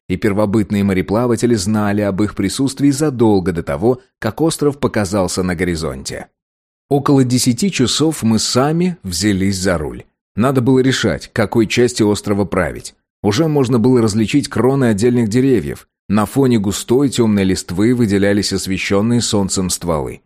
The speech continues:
Мы знали, что где-то между нами и берегом притаился под водой коварный риф, подстерегающий все, что несет течением к невинному островку. Риф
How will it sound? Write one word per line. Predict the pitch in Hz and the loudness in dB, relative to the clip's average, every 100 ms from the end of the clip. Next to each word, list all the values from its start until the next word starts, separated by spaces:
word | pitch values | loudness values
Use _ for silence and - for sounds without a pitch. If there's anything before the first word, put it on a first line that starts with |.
| _ _ | _ _
Мы | - 104 123 | -2 0 2
знали, | 92 117 139 147 | 2 0 2 0
что | - 107 | 0 -2
где-то | 90 143 143 | 0 0 2
между | 107 104 92 | 0 0 0
нами | 95 120 139 120 | 0 0 2 0
и | 95 | 2
берегом | 87 143 143 120 113 | 2 2 2 2 0
притаился | 92 101 90 95 143 - 104 | 0 -2 0 2 2 2 -2
под | 107 85 | -2 -2
водой | 87 120 127 | 0 2 0
коварный | 104 95 110 107 107 | 0 0 0 2 2
риф, | 139 143 - _ _ | 2 0 -4 _ _
подстерегающий | - 107 - 101 95 131 127 107 117 | -4 -4 0 0 2 2 2 0 -2
все, | 101 - - 120 131 127 | -4 -6 -4 0 2 2
что | - 104 | 0 -2
несет | 98 - 95 | 0 -2 -2
течением | - 85 110 139 135 127 | -4 -4 -2 0 0 0
к | - | -2
невинному | 107 101 95 98 95 92 87 | -2 0 0 0 0 0 -2
островку. | - 90 82 - - - _ _ - | -4 -6 -6 -8 -12 -14 _ _ -4
Риф | 104 139 196 - | 0 2 2 -2